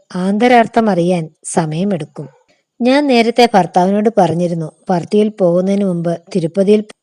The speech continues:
പോകണമെന്ന്. ഞാൻ പറഞ്ഞു, "നമ്മൾ പർത്തിയിൽ ചെന്നാൽ സ്വാമി തിരുപ്പതിയിൽ പോകാൻ നമ്മളെ അനുവദിക്കുകയില്ല. അതുകൊണ്ട് ഷിർദിയിൽ പോയതിനു ശേഷം ഞങ്ങൾ തിരുപ്പതിക്ക് പോയി. അന്നൊരു വ്യാഴാഴ്ചയായിരുന്നു. തിരുപ്പതി ഭഗവാനെ പൂക്കൾ കൊണ്ട്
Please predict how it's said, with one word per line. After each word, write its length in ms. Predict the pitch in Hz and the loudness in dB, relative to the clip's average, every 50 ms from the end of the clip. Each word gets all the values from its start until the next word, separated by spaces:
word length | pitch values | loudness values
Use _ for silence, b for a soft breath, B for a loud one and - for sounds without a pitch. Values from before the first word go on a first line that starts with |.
| _ _ - | _ _ 0
പോകണമെന്ന്. 960 | - 196 190 185 196 202 208 202 190 170 156 151 147 143 - - _ _ _ _ _ _ _ - | 2 4 4 4 4 4 2 2 0 -2 -2 -6 -10 -12 -16 -20 _ _ _ _ _ _ _ -8
ഞാൻ 320 | 196 185 175 175 190 214 214 - | -4 -4 -2 -2 -2 -4 -2 2
പറഞ്ഞു, 320 | 220 190 170 165 170 170 175 - _ _ - | 2 2 2 0 -4 -6 -8 -10 _ _ -6
"നമ്മൾ 320 | 185 175 175 175 190 214 214 - | -4 -4 -2 -2 -2 -2 0 2
പർത്തിയിൽ 380 | 214 175 165 - - 208 214 | 2 2 2 0 0 0 0
ചെന്നാൽ 460 | 233 - - 208 190 185 185 180 185 185 - _ - | 0 0 0 0 0 0 -2 -2 -4 -6 -8 _ -14
സ്വാമി 400 | - - - 202 202 214 233 240 - | -6 -2 0 0 2 2 0 0 2
തിരുപ്പതിയിൽ 420 | 240 214 196 180 - 220 214 254 254 | 2 0 2 0 0 2 4 2 2
പോകാൻ 480 | 254 - 208 196 180 175 175 170 170 165 _ _ - | 2 2 2 2 4 2 0 0 -2 -6 _ _ -6
നമ്മളെ 360 | 190 175 170 175 185 208 214 | -4 -2 -2 0 0 0 0
അനുവദിക്കുകയില്ല. 920 | 196 170 165 170 185 185 208 196 - 233 226 208 180 170 160 151 143 - _ _ _ _ _ _ _ _ _ - | 0 0 0 -2 0 -2 -2 -2 2 2 2 2 2 0 -4 -6 -10 -14 _ _ _ _ _ _ _ _ _ -6
അതുകൊണ്ട് 360 | 208 214 214 240 240 240 247 | -2 2 4 4 4 4 2
ഷിർദിയിൽ 480 | 226 - - 233 220 208 226 269 294 277 - | 0 0 2 2 2 2 0 -2 -2 -2 0
പോയതിനു 300 | - 214 202 196 196 214 | 2 4 4 4 4 2
ശേഷം 500 | 220 - - 190 180 - - 190 180 180 - _ _ - | 0 2 2 0 2 0 -2 -4 -4 -6 -8 _ _ -6
ഞങ്ങൾ 280 | 185 180 180 185 202 190 - | -6 -4 -4 -4 -4 -2 -2
തിരുപ്പതിക്ക് 520 | 208 175 170 170 190 190 190 202 196 - | 0 -2 0 0 -2 0 0 -2 -2 -2
പോയി. 320 | 196 170 160 147 143 151 - _ _ _ _ _ _ _ _ - | -2 -2 -2 -4 -4 -8 -14 _ _ _ _ _ _ _ _ -8
അന്നൊരു 320 | 233 233 247 254 269 262 | -4 -2 2 2 2 2
വ്യാഴാഴ്ചയായിരുന്നു. 1080 | 269 233 220 196 180 170 170 180 190 214 226 214 - - 233 190 175 156 156 151 143 143 _ _ _ - | 2 2 2 4 4 4 2 2 2 2 2 0 0 0 2 2 2 0 -2 -6 -10 -14 _ _ _ -6
തിരുപ്പതി 360 | 190 170 170 - 196 190 214 - | -4 -4 -4 -2 -2 -2 0 2
ഭഗവാനെ 520 | 214 202 190 185 196 190 190 190 185 190 - - - | 2 0 0 0 0 -2 0 -2 -4 -4 -6 -8 -6
പൂക്കൾ 320 | 190 175 170 170 - 220 220 | -4 -4 -4 -2 -2 -2 0
കൊണ്ട് 420 | 214 - 202 185 175 170 170 170 | 0 0 -2 -2 -2 -2 -4 -6